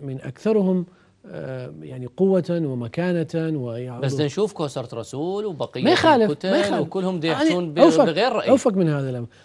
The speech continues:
Speaker 1: هذه نقطة. النقطة الثانية، الإخوة في المكون السني،
Speaker 2: بالضبط.
Speaker 1: أنا هسه أجي لك.
Speaker 2: مم.
Speaker 1: الإخوة في المكون السني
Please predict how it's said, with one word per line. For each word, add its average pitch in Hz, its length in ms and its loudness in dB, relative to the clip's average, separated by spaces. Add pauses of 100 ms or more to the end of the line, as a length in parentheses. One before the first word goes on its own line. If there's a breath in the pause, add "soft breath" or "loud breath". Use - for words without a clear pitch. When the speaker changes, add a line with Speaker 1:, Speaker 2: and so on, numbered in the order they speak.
(120)
Speaker 1:
هذه 220 240 4
نقطة. 156 240 -2
النقطة 269 260 -4
الثانية، 123 440 -6 (760 loud breath)
الإخوة 247 420 2
في 196 520 0
المكون 165 500 0
السني، 151 460 -2
Speaker 2:
بالضبط. 104 440 -4 (120)
Speaker 1:
أنا 220 320 0
هسه 190 260 -2
أجي 127 220 -4
لك. 110 140 -8
Speaker 2:
مم. - 60 -6
Speaker 1:
الإخوة 240 260 0
في 196 60 -6
المكون 190 400 0
السني 151 480 -6